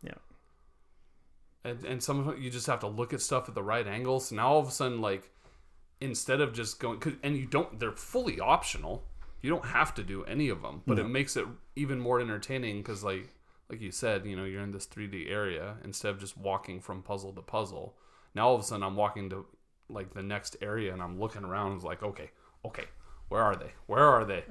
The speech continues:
Speaker 2: Oh, I see, I see the start of one." Is like, "How can I line it up?" And like, "Oh, I need to stand up here and look this way. Oh, I had to push this, you know, move this platform this way." And, oh.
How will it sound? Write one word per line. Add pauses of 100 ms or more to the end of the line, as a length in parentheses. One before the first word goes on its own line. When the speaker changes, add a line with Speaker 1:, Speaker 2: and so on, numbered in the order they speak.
(220)
Speaker 2:
Oh,
I
see,
I
see
the
start
of
one."
Is
like,
"How
can
I
line
it
up?"
And
like,
"Oh,
I
need
to
stand
up
here
and
look
this
way.
Oh,
I
had
to
push
this, (380)
you
know,
move
this
platform
this
way."
And, (140)
oh.